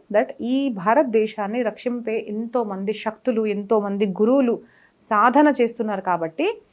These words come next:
భారతదేశం సనాతన ధర్మ నాశనం అనేది ఇంపాసిబుల్. ఆ నేమ్లోనే ఉంది సనాతనం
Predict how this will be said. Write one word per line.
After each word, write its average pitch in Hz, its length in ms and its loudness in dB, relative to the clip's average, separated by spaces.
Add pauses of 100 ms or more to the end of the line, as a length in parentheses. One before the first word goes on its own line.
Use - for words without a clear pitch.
(280)
భారతదేశం 262 880 8
సనాతన 254 560 4
ధర్మ 226 320 2
నాశనం 214 640 0
అనేది 196 300 -2
ఇంపాసిబుల్. 214 640 0 (540)
ఆ 277 40 10
నేమ్లోనే 349 500 10
ఉంది 240 340 2
సనాతనం 214 680 0